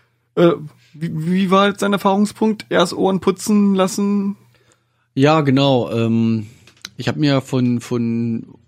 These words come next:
Speaker 2: Ultimate Ears, ist irgendwie so eine, äh, Submarke von Fisher Amps, ähm,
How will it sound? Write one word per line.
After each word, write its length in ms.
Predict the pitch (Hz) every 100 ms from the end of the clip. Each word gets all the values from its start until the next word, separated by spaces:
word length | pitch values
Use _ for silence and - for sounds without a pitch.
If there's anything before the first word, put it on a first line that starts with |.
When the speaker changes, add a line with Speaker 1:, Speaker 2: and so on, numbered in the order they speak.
| _
Speaker 2:
Ultimate 720 | - 120 123 131 127 123 123
Ears, 540 | 120 147 180 175 - -
ist 120 | 139
irgendwie 200 | 117 117
so 80 | 117
eine, 260 | 113 117
äh, 240 | 117 - 117
Submarke 520 | 127 135 131 123 127
von 180 | - 113
Fisher 320 | 156 165 -
Amps, 360 | 180 180 - - _ _ _ _ _ _ _ _ _ -
ähm, 540 | 151 151 160 160 151